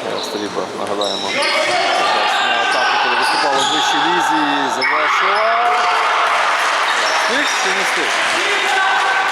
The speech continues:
Чи зарахуються ці два очки? Ось не знаю. Да, зарахувалося, тобто разом з Сиреною про,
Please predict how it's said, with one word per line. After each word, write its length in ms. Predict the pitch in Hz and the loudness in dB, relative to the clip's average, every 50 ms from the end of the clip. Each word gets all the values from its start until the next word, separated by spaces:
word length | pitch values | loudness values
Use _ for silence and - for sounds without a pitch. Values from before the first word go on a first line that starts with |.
| - - | 0 0
Чи 60 | 160 - - | -2 -2 -2
зарахуються 580 | 131 147 123 - 175 202 262 302 277 - - | -2 -2 -2 -2 -2 -2 0 -2 -2 -2 -2
ці 160 | - - 156 | -2 -2 0
два 260 | 147 131 - 120 120 110 | -2 -2 -2 -2 -2 -2
очки? 220 | - - - 349 359 | -2 -2 0 0 0
Ось 300 | 349 - - - - - 349 - | 0 0 0 0 0 0 0 0
не 80 | - | 2
знаю. 560 | 339 339 - - - 160 151 160 185 175 139 - | 2 0 0 0 0 0 0 0 0 0 0 0
Да, 80 | 190 214 160 - | 0 0 0 0
зарахувалося, 600 | - 160 180 - - 233 226 160 135 147 - - | 0 -2 -2 0 0 0 2 2 2 2 0 0
тобто 520 | - 220 - 180 160 - - 165 151 143 135 - - - - - - - - - 139 | 0 -2 -2 -2 -2 0 0 0 0 0 0 0 -2 -2 -2 -4 -4 -4 -4 -2 0
разом 300 | 156 165 165 151 165 165 156 139 | 0 0 0 0 -2 -4 -4 -4
з 120 | - - 151 151 151 151 147 147 147 139 135 131 - - | -4 -4 -4 -2 -2 -2 -2 -2 -2 -2 -4 -4 -4 -4
Сиреною 480 | - 175 165 156 139 120 117 113 - - - - - | -2 -2 -2 -2 -2 -2 0 0 0 2 2 2 0
про, 680 | 120 120 127 127 127 127 127 127 127 127 127 131 131 135 | 0 0 0 0 0 0 2 2 2 2 0 0 -2 -4